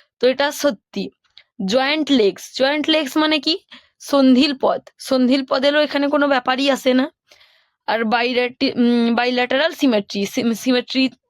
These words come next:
কোনো তো কথাই আসে না, আমি তোমাদেরকে প্রথমেই বলেছি। যেহেতু পরিফেরা অনেক আগের, সেখানে হয়-, সেরকমভাবে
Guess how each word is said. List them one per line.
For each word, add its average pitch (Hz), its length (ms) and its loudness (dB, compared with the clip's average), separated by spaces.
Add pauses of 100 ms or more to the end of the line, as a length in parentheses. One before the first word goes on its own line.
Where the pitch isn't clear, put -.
(180)
কোনো 285 220 0
তো 339 120 -2
কথাই 269 380 -2
আসে 262 160 -2
না, 254 80 2
আমি 254 120 2
তোমাদেরকে 247 420 0
প্রথমেই 240 460 -2
বলেছি। 226 420 -2 (560)
যেহেতু 254 360 0
পরিফেরা 269 480 -2
অনেক 285 380 -2
আগের, 214 480 -2 (420)
সেখানে 285 360 0
হয়-, 254 360 -4
সেরকমভাবে 269 680 0